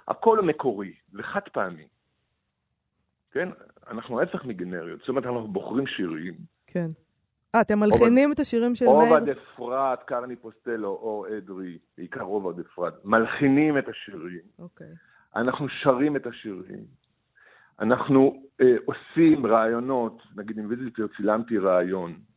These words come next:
Speaker 1: של איזה רבע שעה, ערכנו אותו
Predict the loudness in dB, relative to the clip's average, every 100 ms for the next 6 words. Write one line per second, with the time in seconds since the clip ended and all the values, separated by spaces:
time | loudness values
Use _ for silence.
0 | _ _ _ -10 -6 -4 -2 -4 -4 -8
1 | -18 -20 -20 -10 -8 -8 -6 -4 -2 -2
2 | -6 -6 -12 -12 -12 -14